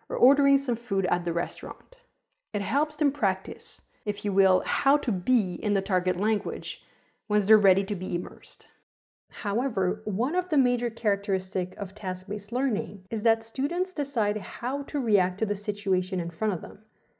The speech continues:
They choose the linguistic tools to fit the context and the audience,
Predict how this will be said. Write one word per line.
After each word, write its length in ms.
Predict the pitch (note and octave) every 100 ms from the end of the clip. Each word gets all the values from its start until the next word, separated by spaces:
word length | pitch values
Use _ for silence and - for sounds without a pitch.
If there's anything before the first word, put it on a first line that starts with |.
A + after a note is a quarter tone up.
| _
They 140 | G#3
choose 460 | G3+ - C4 C#4+ D#4
the 100 | D#4
linguistic 480 | D4 A#3 A3+ - -
tools 460 | - A3+ G3+ G#3
to 120 | - A3
fit 300 | - G3 F3+
the 60 |
context 680 | F#3 G#3+ G#3+ G#3+ - - - -
and 180 | G3+
the 120 | F#3+ G#3
audience, 680 | A3+ F#3+ - - - -